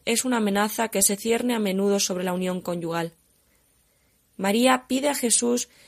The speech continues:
que intervenga en favor de todos los esposos, a quienes solo un amor fundado en Dios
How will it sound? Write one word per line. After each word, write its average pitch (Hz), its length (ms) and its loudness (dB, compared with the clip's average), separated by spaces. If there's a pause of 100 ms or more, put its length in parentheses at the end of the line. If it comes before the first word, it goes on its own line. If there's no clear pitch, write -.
(100)
que 220 100 0
intervenga 214 520 2
en 247 80 2
favor 226 540 4
de 196 180 -4
todos 254 260 4
los 214 160 2
esposos, 180 640 -2 (560)
a 220 120 0
quienes 220 320 4
solo 262 280 4
un 262 120 4
amor 220 300 2
fundado 214 580 2
en 185 160 0
Dios 208 360 2